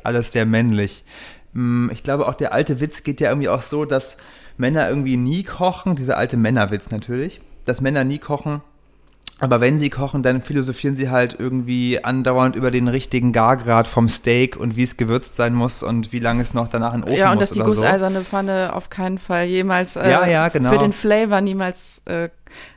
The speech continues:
Speaker 2: mit Spüli behandelt werden darf. Also das sind ja so, das ist ja auch dieses Kochen, was sehr weit weg ist vom, ich sag mal, alltäglichen, äh, Mäulerstopfen. <laughs>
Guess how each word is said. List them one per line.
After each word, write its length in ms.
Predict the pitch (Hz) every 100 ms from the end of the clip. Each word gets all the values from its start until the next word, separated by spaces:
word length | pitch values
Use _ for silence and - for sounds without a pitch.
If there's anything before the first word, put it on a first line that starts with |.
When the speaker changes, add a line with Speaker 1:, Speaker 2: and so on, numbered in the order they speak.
| - -
Speaker 2:
mit 140 | 185
Spüli 320 | - 202 196
behandelt 420 | 180 175 190 185 180
werden 280 | 165 165
darf. 240 | 165 165 160 _ -
Also 200 | 202 208
das 180 | 208 220
sind 100 | 220
ja 140 | 202
so, 160 | 180 190
das 180 | 190
ist 140 | 196 -
ja 160 | 208
auch 100 | 196
dieses 320 | - 190 196 -
Kochen, 340 | 220 208 196
was 200 | 185 -
sehr 180 | 214 196
weit 220 | 190 190
weg 160 | 196 185
ist 320 | 185 - - - - -
vom, 800 | - - 190 180 180 180 175 180 - _ - - - -
ich 180 | -
sag 220 | - 180 185
mal, 120 | 180
alltäglichen, 1300 | 175 180 208 190 208 185 - 175 170 170 170 175 190 - _
äh, 260 | 175 165 160 - -
Mäulerstopfen. 1040 | - 190 175 170 170 160 - 156 - 156
<laughs> 40 | 160